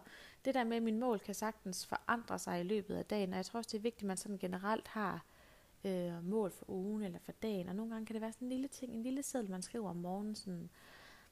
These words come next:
"I dag, der skal jeg bare forvente en negativ ting til en positiv ting," eller, øhm, "Jeg skal have sagt til en, 'Gud, hvor ser du dejlig ud i dag.'" Det der med, ej, prøv at, i,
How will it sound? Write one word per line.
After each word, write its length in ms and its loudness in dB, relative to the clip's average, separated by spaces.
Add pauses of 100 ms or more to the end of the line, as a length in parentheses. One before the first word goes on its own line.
(460)
"I 60 -8
dag, 220 2
der 80 -4
skal 200 -2
jeg 120 2
bare 380 2
forvente 420 4
en 160 4
negativ 380 -2
ting 260 -6
til 140 -6
en 60 -8
positiv 440 -10
ting," 240 -12 (340)
eller, 420 -4
øhm, 220 -8 (320)
"Jeg 140 -2
skal 480 0 (460)
have 140 0
sagt 300 -4
til 180 -6
en, 280 -4 (160)
'Gud, 140 2
hvor 100 0
ser 180 -4
du 160 -2
dejlig 300 0
ud 100 -2
i 40 -2
dag.'" 240 -8 (400)
Det 80 0
der 60 2
med, 160 0 (100)
ej, 160 -4
prøv 180 -4
at, 60 -2 (240)
i, 180 0